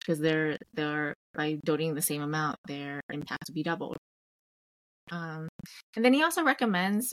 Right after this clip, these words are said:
w-, within that, whatever, if you're using a pop-up or just using regular copy,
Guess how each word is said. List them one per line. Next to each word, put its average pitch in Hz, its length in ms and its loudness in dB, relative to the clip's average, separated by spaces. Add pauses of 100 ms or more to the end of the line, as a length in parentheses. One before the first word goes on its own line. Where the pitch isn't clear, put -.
w-, 165 120 -6 (120)
within 185 400 2
that, 156 380 0 (640)
whatever, 180 640 2 (600)
if 165 140 -4
you're 165 100 4
using 175 280 4
a 170 40 2
pop-up 214 460 2 (160)
or 156 140 2
just 151 240 -6
using 151 440 -2
regular 147 340 0
copy, 165 480 -2